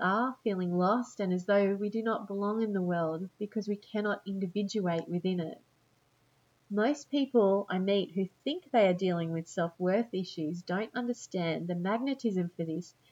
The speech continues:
is usually from foundational dysfunction in the base chakra's energy, not the solar plexus. Here's how I'd invite you to grow in week one. For week one,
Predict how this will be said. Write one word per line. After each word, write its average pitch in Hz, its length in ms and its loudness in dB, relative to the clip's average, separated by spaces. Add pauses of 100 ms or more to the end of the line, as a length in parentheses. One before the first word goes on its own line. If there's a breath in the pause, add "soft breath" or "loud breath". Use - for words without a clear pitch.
(200 soft breath)
is 190 160 -2
usually 220 520 2
from 180 400 -2
foundational 180 680 0
dysfunction 180 640 -6
in 170 100 -6
the 175 60 0
base 180 400 -2
chakra's 170 400 -2
energy, 160 500 -6 (300)
not 220 360 0
the 175 100 -6
solar 160 360 0
plexus. - 840 -10 (1120)
Here's 247 300 -2
how 226 200 2
I'd 202 180 2
invite 190 480 0
you 196 100 -2
to 185 100 0
grow 196 560 2
in 175 200 0
week 170 260 -2
one. 175 440 -2 (640)
For 202 80 0
week 220 320 0
one, 202 320 -2